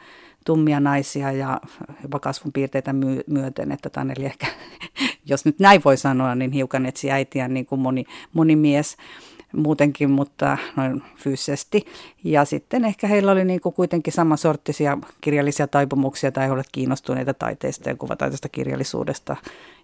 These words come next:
ja näin, mutta että vaikka Brita Kekkonen nyt sitten suosikin suomenruotsalaista kirjallisuutta, ruotsinkielistä kirjallisuutta. Ja varsinkin kun sitten, sitten kun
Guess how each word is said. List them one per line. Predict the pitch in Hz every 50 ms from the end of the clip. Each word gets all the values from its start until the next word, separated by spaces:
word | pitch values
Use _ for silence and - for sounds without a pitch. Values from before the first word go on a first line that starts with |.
| _ -
ja | 147
näin, | 151 151 147 143 147 143
mutta | 143 143 143 -
että | 143 - _ - - 139 - - - - - - _ - - - - - - _ _ -
vaikka | - 71 - _ - -
Brita | - - 147 139 - 139
Kekkonen | 139 - 131 135 _ - 143 139 135 139
nyt | 151 143 -
sitten | - 139 - - 143 143 - - - - - _ _ _ -
suosikin | - - 139 139 - 139 - - - - - - -
suomenruotsalaista | - - - - - - - - - - - - - 151 - - - - - - -
kirjallisuutta, | - - - - 160 - - - - -
ruotsinkielistä | 156 147 - - - - - - 165 - - - 180 - -
kirjallisuutta. | - - - - 160 165 - - - _ - - _ _ _ _ _ _ -
Ja | 156
varsinkin | 147 135 - - - 190 - 185 175
kun | - 165
sitten, | - 170 147 _ - 160 151 156
sitten | - - 156 - 147 139
kun | - 147 143